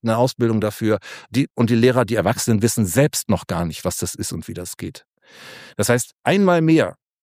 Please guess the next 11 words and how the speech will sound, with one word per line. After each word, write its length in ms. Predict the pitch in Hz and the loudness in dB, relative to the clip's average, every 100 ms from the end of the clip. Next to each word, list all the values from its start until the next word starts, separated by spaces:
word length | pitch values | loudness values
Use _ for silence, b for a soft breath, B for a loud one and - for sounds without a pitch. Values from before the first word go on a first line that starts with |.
| _ _ _ _ _ - | _ _ _ _ _ -4
wird 160 | 117 | 0
das 100 | 139 | 0
System 360 | - - 139 139 | -2 -2 -2 0
überladen 600 | 113 98 87 87 87 78 _ _ _ _ _ _ _ | 0 0 0 0 -2 -10 _ _ _ _ _ _ _
und 180 | 101 92 | -4 0
wird 160 | 110 | -2
Verantwortung 840 | - 113 110 120 104 95 95 98 - | -2 0 0 2 0 0 -2 -4 -8
verweigert. 600 | - 101 92 98 92 - | -2 0 2 2 -2 -4
Und 180 | - 104 | -4 -2
das 160 | 110 - | 0 0
Ganze 400 | 120 160 165 | -2 0 0